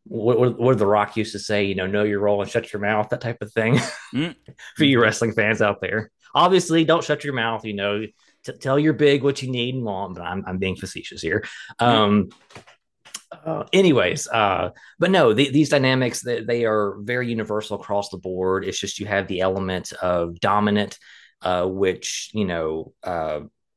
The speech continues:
Speaker 1: in a dynamic on the side of age regression, you don't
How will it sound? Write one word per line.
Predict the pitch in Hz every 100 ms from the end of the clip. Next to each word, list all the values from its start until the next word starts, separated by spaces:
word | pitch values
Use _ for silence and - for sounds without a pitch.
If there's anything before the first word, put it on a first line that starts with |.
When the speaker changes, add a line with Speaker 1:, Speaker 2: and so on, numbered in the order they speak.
| _ _ _ _ _ -
Speaker 1:
in | 170 185
a |
dynamic | 147 131 127 117 - 113
on | 110 101
the | 107 104
side | - 104 95 92
of | 92
age | 98 104
regression, | 104 101 101 98 92
you | 95
don't | 107 117